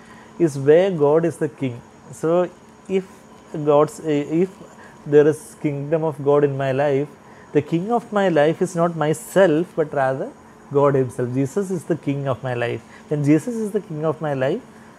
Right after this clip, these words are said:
I am, uh, I am enjoying God's kingdom. That is, uh, seeking God's kingdom first means, uh, to have or, uh, to give all authority to Jesus in my life, not to,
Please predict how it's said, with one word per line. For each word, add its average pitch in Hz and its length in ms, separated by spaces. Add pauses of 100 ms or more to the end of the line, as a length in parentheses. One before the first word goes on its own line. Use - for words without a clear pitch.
(180)
I 151 180
am, 208 260 (520)
uh, 139 240
I 147 120
am 147 120
enjoying 143 460
God's 131 340
kingdom. 120 440 (320)
That 139 200
is, 190 220 (420)
uh, 135 380
seeking 151 460
God's 143 340
kingdom 151 360
first 175 460
means, 180 480 (480)
uh, 143 140
to 151 160
have 180 580 (680)
or, 180 560
uh, 147 160
to 135 120
give 160 320
all 165 360
authority 165 520
to 185 120
Jesus 143 440
in 131 140
my 123 140
life, 113 260 (160)
not 139 280
to, 175 120